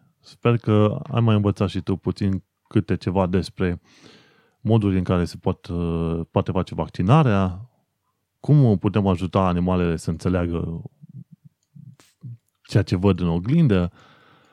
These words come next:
dacă este greșit să mănânci carne și despre criovulcanism. Mergem mai departe să ajungem la minutul de tehnologie. Avem foarte multe știri, dar n-am să trec decât prin unele din toate știrile astea.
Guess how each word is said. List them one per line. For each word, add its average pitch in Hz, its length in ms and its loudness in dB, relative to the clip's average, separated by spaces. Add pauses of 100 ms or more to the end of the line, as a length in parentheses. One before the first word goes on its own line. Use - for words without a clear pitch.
(1300)
dacă 117 240 2
este 117 200 2
greșit 101 300 0
să 98 100 0
mănânci 92 320 0
carne 131 260 2
și 101 180 -4
despre 92 300 -2
criovulcanism. 82 880 -4 (640)
Mergem 110 260 0
mai 101 100 4
departe 147 440 2
să 135 380 2 (280)
ajungem 110 420 2
la 107 100 4
minutul 98 420 0
de 90 200 0
tehnologie. 87 800 -4 (1000)
Avem 104 220 4
foarte 104 240 0
multe 92 260 0
știri, 127 340 -2
dar 117 200 0
n-am 113 180 0
să 101 120 -4
trec 107 180 -2
decât 98 280 -2
prin 90 340 -2
unele 87 540 -2
din 82 200 -6
toate 82 260 -6
știrile 80 420 -8
astea. 107 380 -2